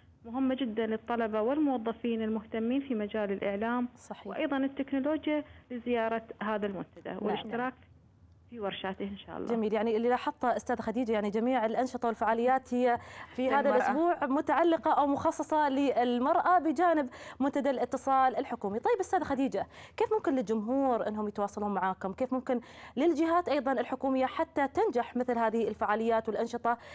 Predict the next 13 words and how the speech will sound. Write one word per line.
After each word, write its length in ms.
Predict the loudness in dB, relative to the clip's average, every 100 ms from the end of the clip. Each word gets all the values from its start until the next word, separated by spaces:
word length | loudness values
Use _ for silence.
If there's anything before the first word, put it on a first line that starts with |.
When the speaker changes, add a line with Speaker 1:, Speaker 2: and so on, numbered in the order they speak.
| -4 2
Speaker 2:
أيضا 280 | 2 2
الانضمام 720 | 2 2 0 2 2 2 2 2
إلى 160 | 0
هذا 280 | 2 2 0
المركز 440 | 0 -2 0 -2
والتواصل 520 | -2 -2 0 -2 -2 -4
معاكم؟ 380 | -4 -4 -10 -14
Speaker 1:
إن 60 | -16
شاء 200 | -8 -4
الله. 140 | -2 -2
شكرا 320 | -4 -2 0
لسؤالك 600 | 0 0 -2 -2 -2 -4 -6
الاستفسار 680 | -4 -4 -6 -10 -6 -6